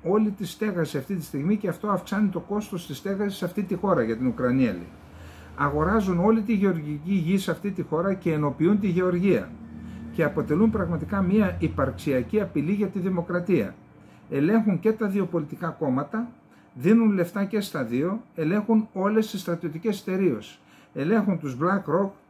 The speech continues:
τη General Dynamics, την Northrop Grumman και τη Lockheed Martin.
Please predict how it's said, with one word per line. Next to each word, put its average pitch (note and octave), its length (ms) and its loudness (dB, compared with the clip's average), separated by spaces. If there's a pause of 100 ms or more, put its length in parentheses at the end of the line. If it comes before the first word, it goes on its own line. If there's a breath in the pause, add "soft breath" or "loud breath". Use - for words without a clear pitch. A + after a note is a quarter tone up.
(160)
τη B2+ 220 0
General E3+ 520 4 (200)
Dynamics, B2+ 720 0
την C#3 180 -2
Northrop E3+ 440 0
Grumman E3 400 2 (580 soft breath)
και D3 120 -2
τη D3+ 240 0
Lockheed G#3 380 2 (420)
Martin. E3+ 320 -2